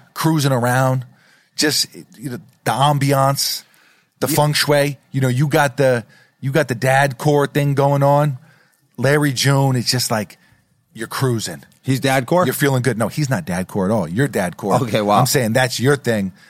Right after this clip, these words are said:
Speaker 1: That's your feng shui. My feng shui, Larry June. Um,
Speaker 2: Larry June is kind of, I mean, I, I like him. He kinda reminds me of Currency a little bit.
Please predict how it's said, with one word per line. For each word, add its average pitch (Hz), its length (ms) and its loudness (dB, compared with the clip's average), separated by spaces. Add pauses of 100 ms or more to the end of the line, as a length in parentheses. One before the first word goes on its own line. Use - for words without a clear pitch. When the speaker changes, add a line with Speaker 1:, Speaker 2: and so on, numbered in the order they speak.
Speaker 1:
That's 127 220 0
your 143 200 2
feng 117 220 -2
shui. 104 320 -2
My 135 180 0
feng 139 200 0
shui, 135 320 -2 (120)
Larry 98 240 0
June. 82 300 -6 (460)
Um, 127 480 0 (320)
Speaker 2:
Larry 175 260 2
June 165 240 0
is 139 140 0
kind 147 300 0
of, 131 260 0 (540)
I 127 60 -2
mean, 123 240 0 (540)
I, 123 140 2
I 117 160 2
like 120 260 2
him. 147 120 -2
He 120 400 -4 (140)
kinda 147 300 0
reminds 131 420 0
me 123 80 0
of 107 100 -2
Currency 123 480 -2
a 101 60 0
little 95 220 -2
bit. 90 180 -2